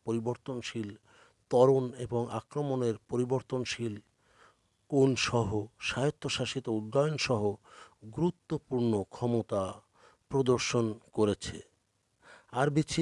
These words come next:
ইঞ্জিনটি ওজন কমাতে ও জ্বালানি দক্ষতা বৃদ্ধি আশাব্যঞ্জক ভবিষ্যতের এক উজ্জ্বল প্রতিনিধিত্ব করে।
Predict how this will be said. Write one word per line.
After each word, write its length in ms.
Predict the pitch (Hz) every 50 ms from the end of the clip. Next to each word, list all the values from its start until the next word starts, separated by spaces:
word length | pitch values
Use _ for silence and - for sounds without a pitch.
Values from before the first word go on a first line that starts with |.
| 156 143
ইঞ্জিনটি 500 | 135 127 135 143 151 147 - - 139 127 120 123 156 _ _ _ _ _ _ _ - _ _
ওজন 300 | - 143 151 131 165 165 170 -
কমাতে 380 | 160 147 139 135 123 - - 123
ও 140 | 117 113 120 120 113
জ্বালানি 420 | 104 - 113 117 120 123 123 120 117 104 117
দক্ষতা 440 | 117 - - - 107 107 - 143 127
বৃদ্ধি 440 | 110 104 120 120 113 _ _ - 127
আশাব্যঞ্জক 640 | 131 98 104 - - 131 113 135 - 151 113 123 110 101 95
ভবিষ্যতের 640 | 104 104 120 117 - - 127 120 - 117 113 104 98 101 _ _ _ _ _ _ _ _ _ -
এক 220 | 117 120 117 - - - - - _ _ _ -
উজ্জ্বল 440 | - 120 131 120 107 - 135 123 117 110 -
প্রতিনিধিত্ব 540 | - 117 - - - 120 113 101 _ - - 110
করে। 300 | - - 92 87 87 82